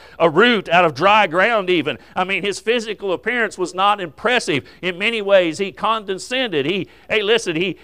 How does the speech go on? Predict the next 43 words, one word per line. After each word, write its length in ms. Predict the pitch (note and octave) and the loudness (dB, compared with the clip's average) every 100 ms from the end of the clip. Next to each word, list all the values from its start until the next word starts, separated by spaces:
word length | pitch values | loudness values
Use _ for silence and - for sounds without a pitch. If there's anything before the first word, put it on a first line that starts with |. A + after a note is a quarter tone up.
| _ | _
he, 240 | F3+ G3+ | -6 -4
he, 400 | F3+ G3+ F3 F#3 | -4 -6 -6 -6
in 80 | F#3 | -4
that 260 | F#3+ F#3+ D3+ | -2 -2 4
body, 400 | F#3 A3+ F#3+ E3+ | 6 6 6 0
he 120 | G#3 | 0
was 260 | G#3+ F#3 D#3 | 0 0 0
limited 560 | F#3 B3 A3 G3 F#3 | 2 2 0 -2 -4
to 100 | F3 | -6
some 300 | - G3 F#3+ | -4 -4 -4
degree. 500 | D#3+ D3 A#3+ G3+ D3 | -6 -2 0 0 0
He 100 | G3 | -2
knows 320 | G3+ A3 G#3 | 0 2 2
what 160 | F3+ G3 | -2 -2
it 120 | F3+ | 2
is 360 | A#3+ A#3 E3 - | 6 6 4 -4
to 100 | E3 | -6
be 240 | E3 C#3+ - _ | -6 -6 -10 _
sick. 400 | - C#4+ F#3 - | -6 0 0 -2
He 100 | F3+ | -2
knows 260 | F#3 G3+ F3 | 0 0 0
what 140 | G3 | -4
it 120 | F3+ | -4
is 220 | A3 G3 - | -4 -4 -6
to 100 | E3 | -2
cry. 480 | A#3 C#4+ F3+ C#3+ | 2 4 4 0
He 100 | F3+ | -2
knows 260 | F#3+ G#3+ F#3 | -2 -2 -2
what 160 | G#3 G3 | -4 -4
it 60 | |
is 180 | G#3+ F#3+ | -4 -4
to 80 | G3 | -2
have 180 | G3 F#3 | -2 -2
a 60 | |
headache. 440 | D#3+ D4 G#3 C#3 C3+ | 4 4 4 0 -4
He 100 | F3 | -6
knows 240 | A3 F#3 | -4 -4
what 140 | G3+ G3+ | -6 -6
it 80 | |
is 160 | G#3+ G3+ | -4 -6
to 120 | - | -6
be 140 | F#3 E3+ | -8 -4
hungry. 420 | C#4+ C#4 F#3+ | -2 -2 -4